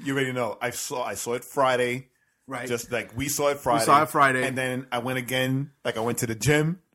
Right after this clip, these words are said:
Speaker 1: first. Like, 'cause
Speaker 2: Oh,
Speaker 1: it
Speaker 2: you
Speaker 1: was
Speaker 2: did?
Speaker 1: ear-
Speaker 2: Okay.
Speaker 1: Yeah, because, um, Magda had an appointment at nine o'clock
Speaker 2: Oh,
Speaker 1: for
Speaker 2: okay.
Speaker 1: her, the coach approach thing.
Speaker 2: Oh, okay, okay.
Speaker 1: So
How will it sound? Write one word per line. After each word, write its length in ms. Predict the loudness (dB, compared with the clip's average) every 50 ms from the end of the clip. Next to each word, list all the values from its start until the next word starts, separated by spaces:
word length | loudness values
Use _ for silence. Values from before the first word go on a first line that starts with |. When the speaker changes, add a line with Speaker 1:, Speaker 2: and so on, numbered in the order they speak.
| _
Speaker 1:
first. 560 | 2 4 4 4 4 2 -2 -4 -6 -8 _ _ _ _ _ _
Like, 100 | -4 0
'cause 80 | 2 2
Speaker 2:
Oh, 40 | 2
Speaker 1:
it 20 |
Speaker 2:
you 40 | 2
Speaker 1:
was 80 | 2 2
Speaker 2:
did? 100 | 4 4 4
Speaker 1:
ear- 60 | 4 2
Speaker 2:
Okay. 260 | 0 0 -2 2 4
Speaker 1:
Yeah, 160 | 6 6 6
because, 320 | 4 2 -2 -4 -4 -4 -6 -10 -12 -12 -6 -2
um, 300 | 0 2 2 0 0 0
Magda 220 | -2 -2 0 -2
had 80 | -2 -2
an 100 | -2 -4
appointment 420 | -4 -4 -4 -4 -4 -4 -4 -6
at 120 | -6 -6 -6
nine 180 | -6 -6 -6
o'clock 420 | -6 -4 -2 0 0 0 -2 -6 _ _ _ _ _
Speaker 2:
Oh, 280 | -2 -2 0 0 2 2
Speaker 1:
for 140 | 2 2 2
Speaker 2:
okay. 80 | 2 0
Speaker 1:
her, 400 | 0 0 0 0 0 -2 -4 -6 -10 _ _ _ _ _ _
the 100 | -14 -10
coach 280 | -6 -6 -6 -6 -6
approach 260 | -6 -6 -6 -6 -6 -6
thing. 240 | -8 -8 -10 -10 -10 -4
Speaker 2:
Oh, 240 | -2 0 0 0 0
okay, 180 | -2 -6 -6 -6
okay. 100 | -6 -6
Speaker 1:
So 640 | -2 0 2 2 2 2 0 -2 -4 -6 -10 -14